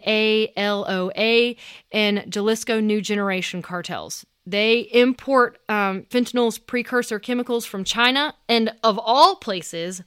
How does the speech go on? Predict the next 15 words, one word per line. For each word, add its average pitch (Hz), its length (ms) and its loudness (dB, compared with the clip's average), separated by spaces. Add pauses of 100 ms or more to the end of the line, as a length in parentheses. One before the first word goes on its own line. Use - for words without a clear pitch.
(140)
Wuhan, 214 880 6 (260)
China, 175 500 -2 (340)
to 311 180 6
Mexico, 180 640 -4 (320)
where 220 160 0
they 214 80 2
manufacture 208 600 2
the 185 80 -8
drug, 202 440 -2 (300)
pressing 214 340 -2
it 196 100 -4
into 185 200 -6
counterfeit 180 640 -6
prescription - 500 -12
pills. 233 360 -2